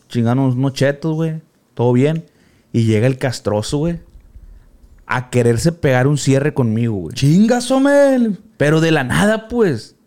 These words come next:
Speaker 1: No le había hecho nada
Speaker 2: Eh,
Speaker 1: yo,
Speaker 2: un
Speaker 1: güey.
Speaker 2: cierre acá, un cierre.
Speaker 1: O sea, el morro quería demostrar que él era el, el bueno pa' los chingazos, pues. "Hey, ¿qué? Párese, párate." Y me pega, me pateaba así las patillas.
Speaker 2: Pinche morrillo, güey.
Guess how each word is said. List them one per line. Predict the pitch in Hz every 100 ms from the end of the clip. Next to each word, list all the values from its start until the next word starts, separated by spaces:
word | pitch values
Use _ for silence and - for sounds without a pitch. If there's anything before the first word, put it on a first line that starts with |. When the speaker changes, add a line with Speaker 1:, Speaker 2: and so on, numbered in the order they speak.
| -
Speaker 1:
No | 123
le | 165
había | 180 185
hecho | 180 180
nada | 170 180
Speaker 2:
Eh, |
Speaker 1:
yo, | 165 170
Speaker 2:
un | 175
Speaker 1:
güey. | 208 139
Speaker 2:
cierre | 196 185
acá, | 175 190 190
un | 170
cierre. | 202 196 160 123 _ _ -
Speaker 1:
O | 123
sea, | 151
el |
morro | 139 151 180
quería | 180 160 170
demostrar | 175 151 143 151
que | 151 170 170
él | 170
era | 175 180
el, | 160 143
el | 127
bueno | 117 131 165 170
pa' | 180
los | 165
chingazos, | - 127 127 156 - 175
pues. | - 160 117 127
"Hey, | 165 143
¿qué? | 147 151 131 113
Párese, | 131 160 165 165 151
párate." | 160 175 - 180
Y | 160
me | 143
pega, | 127 104 95
me | 107
pateaba | 107 104 104 113
así | 120
las | 120
patillas. | 113 117 120 110 110
Speaker 2:
Pinche | 135
morrillo, | 143 135 135 135 135
güey. | 143 143